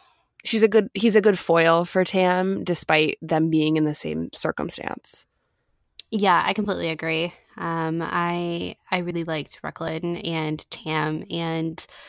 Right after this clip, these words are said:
Speaker 2: uh, like I said, them kind of talking about their different perspectives on the first, on the First Order versus, like, missing the Colossus. You know, Tam is kind of wistful about it, and Recklin, you know, "That's a trash heap.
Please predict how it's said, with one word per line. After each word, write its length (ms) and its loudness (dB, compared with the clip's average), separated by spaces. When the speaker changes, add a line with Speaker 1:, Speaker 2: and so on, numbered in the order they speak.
Speaker 2:
uh, 120 -12
like 180 0
I 40 -2
said, 160 0
them 180 2
kind 200 0
of 80 -4
talking 400 0
about 360 0
their 140 0
different 320 -4
perspectives 800 -2
on 280 2
the 80 -2
first, 320 -4
on 180 0
the 220 0
First 280 -4
Order 440 2
versus, 580 -4
like, 200 -6
missing 360 -4
the 80 -4
Colossus. 800 0
You 80 -2
know, 140 -4
Tam 320 -4
is 180 -4
kind 180 -6
of 80 -8
wistful 360 -6
about 320 2
it, 240 -2
and 160 -8
Recklin, 360 -6
you 60 -4
know, 140 -6
"That's 160 -4
a 40 -6
trash 340 -2
heap. 260 -4